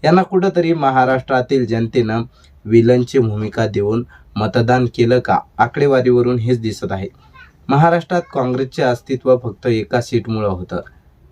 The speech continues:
राष्ट्रवादीच्या फक्त चार जागा होत्या. मात्र देवेंद्र फडणवीस यांच्या राजकारणामुळे जनतेनं महाविकास आघाडीला कौल दिला का? हा प्रश्न महत्त्वाचा आहे.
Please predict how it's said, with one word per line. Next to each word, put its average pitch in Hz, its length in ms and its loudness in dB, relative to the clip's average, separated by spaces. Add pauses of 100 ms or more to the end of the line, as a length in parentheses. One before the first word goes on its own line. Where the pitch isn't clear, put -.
(160)
राष्ट्रवादीच्या 104 760 0
फक्त 104 220 -6
चार 127 360 2
जागा 113 260 -4
होत्या. 95 320 -10 (480)
मात्र 180 280 4
देवेंद्र 147 500 2 (100)
फडणवीस 127 460 0
यांच्या 147 380 4
राजकारणामुळे 123 880 0
जनतेनं 110 580 -4
महाविकास 107 720 -4
आघाडीला 101 520 -2
कौल 107 320 -2
दिला 113 300 2
का? - 160 -4 (520)
हा 151 100 6
प्रश्न 170 380 -2
महत्त्वाचा 151 640 0
आहे. 98 180 -6